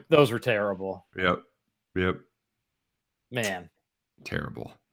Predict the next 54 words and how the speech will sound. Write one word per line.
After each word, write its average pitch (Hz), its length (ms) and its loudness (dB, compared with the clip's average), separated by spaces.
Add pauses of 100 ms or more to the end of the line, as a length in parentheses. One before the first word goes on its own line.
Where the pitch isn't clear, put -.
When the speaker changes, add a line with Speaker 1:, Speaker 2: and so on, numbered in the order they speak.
(380)
Speaker 1:
We 294 100 8
fill - 80 10
Speaker 2:
Uh, 104 60 10
Speaker 1:
up, 107 60 12 (100)
like, 98 60 -2
Speaker 2:
John 131 280 8
Speaker 1:
whole 175 100 8
Speaker 2:
here. 127 180 8
Speaker 1:
pillowcases 120 840 -2
of 123 240 -6
Halloween 113 480 2
candy. - 380 -14
Entire 233 340 8
Speaker 2:
Mm. - 80 2
Speaker 1:
pillowcases. 117 760 2 (100)
Speaker 2:
Man. - 320 -12 (440)
Great, 101 320 4
great 104 240 4
times. - 420 -12 (300)
Speaker 1:
They 143 120 2
really 143 240 6
were. 85 280 -2 (1400)
Speaker 2:
John 240 260 12
here. 185 280 12
Good 180 200 8
morning, 135 340 12
buddies. 117 400 12
I 135 220 10
am 120 140 6
up 165 240 6
and 220 120 8
at 120 160 10
'em 98 120 4
this 98 160 2
morning. 104 260 10
I 98 40 8
got 95 160 6
a 95 40 8
U-Haul 131 400 12
full 127 240 6
of 113 80 4
stuff, 120 300 6
taking 113 320 6
it 101 120 6
to 85 80 -6
my 82 140 2
new 220 300 12
house. 107 340 8
Wow, 101 280 10
congrats 127 500 8
on 113 80 2
the 107 80 2
Speaker 1:
Wow. 101 40 2
Speaker 2:
move. 110 400 6